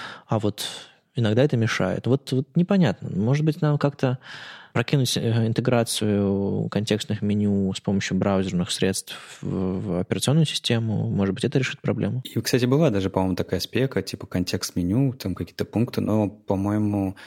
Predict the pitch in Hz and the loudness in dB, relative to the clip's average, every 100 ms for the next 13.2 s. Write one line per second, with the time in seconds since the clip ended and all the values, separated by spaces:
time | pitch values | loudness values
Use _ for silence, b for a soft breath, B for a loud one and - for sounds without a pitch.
0 | B B 107 120 127 107 - 107 110 107 | B B 4 4 4 2 0 0 2 2
1 | 104 107 107 113 110 107 156 202 139 107 | 2 2 2 0 2 2 4 4 2 2
2 | 107 95 95 98 98 95 110 101 95 92 | 0 -2 -2 0 0 0 -2 0 0 0
3 | 92 98 - - 95 92 87 87 87 87 | 0 -2 -2 -2 0 0 -2 -2 -2 -2
4 | 87 - 92 92 87 - - 87 - 92 | -4 -2 0 0 0 -2 -6 -8 -8 -4
5 | 95 90 87 87 87 - 92 90 92 90 | -2 -2 -2 -2 -4 -6 -6 -4 -6 -10
6 | 110 - 151 - 165 165 151 143 - 165 | -10 0 2 4 2 2 4 4 4 4
7 | 160 120 98 - 101 101 104 127 139 120 | 6 4 2 0 0 2 2 4 4 2
8 | - 110 - 117 - - 110 - 113 110 | 0 0 0 0 0 -2 -4 0 0 0
9 | - 110 104 107 104 104 92 90 90 - | -2 0 2 2 2 2 2 -2 -4 -4
10 | 92 - 107 - 160 - 107 - - 120 | -4 -2 -2 2 2 2 -2 -2 0 2
11 | 113 - 101 110 117 107 107 - 104 98 | 2 0 0 2 4 4 0 2 2 2
12 | 104 110 95 - 107 - - - 107 110 | 0 -2 -2 -2 -4 -4 -4 -2 0 4
13 | 160 | 4